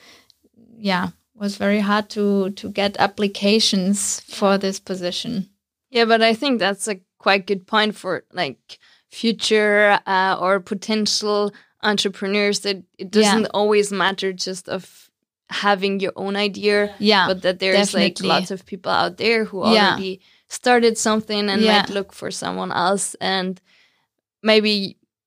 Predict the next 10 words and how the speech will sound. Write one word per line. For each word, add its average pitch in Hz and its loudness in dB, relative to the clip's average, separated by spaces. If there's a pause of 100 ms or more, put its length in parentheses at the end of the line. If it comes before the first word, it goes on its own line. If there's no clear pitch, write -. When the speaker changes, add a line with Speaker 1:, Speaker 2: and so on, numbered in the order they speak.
(200)
Speaker 2:
do 220 -2
you 262 4
have 202 2
any 190 -2
other, 190 0 (140)
like, 170 -2 (840)
hints, 208 2
recommendations, 196 0 (400)
places 214 2
where, 202 0